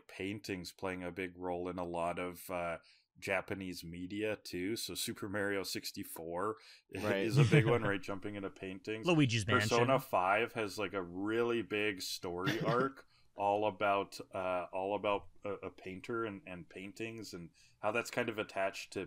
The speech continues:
Speaker 1: people. Like, there's, there's sort of this reverence for paintings and their, their attachment to the supernatural and to people's souls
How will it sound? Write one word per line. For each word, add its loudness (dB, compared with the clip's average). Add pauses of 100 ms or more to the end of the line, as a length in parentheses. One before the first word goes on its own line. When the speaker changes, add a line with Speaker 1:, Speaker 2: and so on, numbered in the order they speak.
(140)
Speaker 1:
people. 2
Like, 2
there's, -2 (380)
there's 0
sort 2
of 0
this 2
reverence 2
for -4
paintings -6
and -8
their, -4
their -2
attachment -6
to -6
the -8
supernatural -8
and -10
to -12
people's -12
souls -10